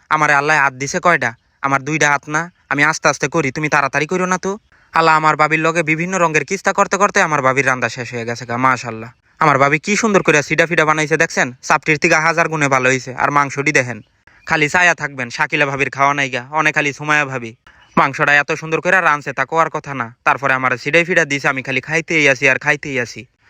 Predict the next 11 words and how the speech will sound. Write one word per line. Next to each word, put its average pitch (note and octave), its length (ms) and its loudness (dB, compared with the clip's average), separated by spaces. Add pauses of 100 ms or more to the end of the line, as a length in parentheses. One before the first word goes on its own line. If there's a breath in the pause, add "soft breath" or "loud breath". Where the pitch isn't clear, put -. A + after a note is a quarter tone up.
(140 soft breath)
আমার C3+ 220 2
মুখ F3 180 2
দেখে F#3+ 240 2
অবশ্য E3 260 4
বুঝতে D3 260 2
পারছেন C#3+ 260 -2
আপনারা C3 320 0
জিনিসটা C3+ 380 -2
কত C3+ 200 0
মজা F3+ 280 2
হইছে। B2+ 320 -2